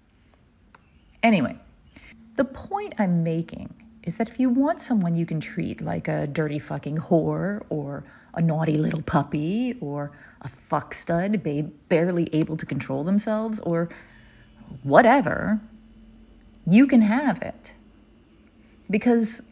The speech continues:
the man I started this writing with, my friend, he's not tall. He's not handsome,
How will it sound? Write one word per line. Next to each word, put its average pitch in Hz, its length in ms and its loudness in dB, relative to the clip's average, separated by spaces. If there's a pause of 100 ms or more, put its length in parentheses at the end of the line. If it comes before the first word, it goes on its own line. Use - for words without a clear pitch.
(120)
the 190 100 4
man 247 260 6
I 302 80 0
started 220 280 -2
this 180 200 -4
writing 143 280 -2
with, 214 280 0 (300)
my 151 120 -4
friend, 196 540 -2 (1600)
he's 190 180 0
not 190 260 0
tall. 143 540 -2 (720)
He's 190 200 -2
not 339 280 0 (500)
handsome, 170 680 -2